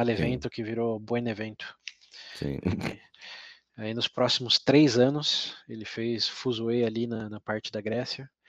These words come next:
Speaker 2: Incluso, aqui eu não vou entrar em detalhes, mas o que mais me chamou a atenção é que ele tentou invadir Esparta em
Speaker 1: Hum.
Speaker 2: duzentos e setenta e três. <laughs> E,
Speaker 1: <laughs>
Speaker 2: é, alegada-,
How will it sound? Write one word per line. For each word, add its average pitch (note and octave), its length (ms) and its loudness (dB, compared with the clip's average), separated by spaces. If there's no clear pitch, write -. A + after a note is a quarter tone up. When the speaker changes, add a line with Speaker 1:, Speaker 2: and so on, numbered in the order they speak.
Speaker 2:
Incluso, A#2+ 760 0
aqui D3 300 -2
eu D#3+ 240 0
não C3+ 160 -8
vou C3+ 180 0
entrar C3 240 2
em B2+ 60 2
detalhes, G#2 420 -2
mas G#2 200 -12
o - 60 -20
que A#2 180 -12
mais A#2 160 -4
me C3 60 -4
chamou B2 180 -4
a A#2+ 40 0
atenção B2 420 -4
é B2 60 -6
que - 80 -12
ele B2 80 -4
tentou B2 280 -8
invadir A#2+ 280 -4
Esparta C#3 680 -2
em A#2 80 -12
Speaker 1:
Hum. G3 200 8
Speaker 2:
duzentos A#2+ 120 -2
e B2+ 60 0
setenta A#2+ 380 -4
e A2 60 -2
três. A#2+ 440 -4
<laughs> - 1160 0
E, E3+ 100 10
Speaker 1:
<laughs> - 1200 2
Speaker 2:
é, A2+ 260 -6
alegada-, A#2+ 500 2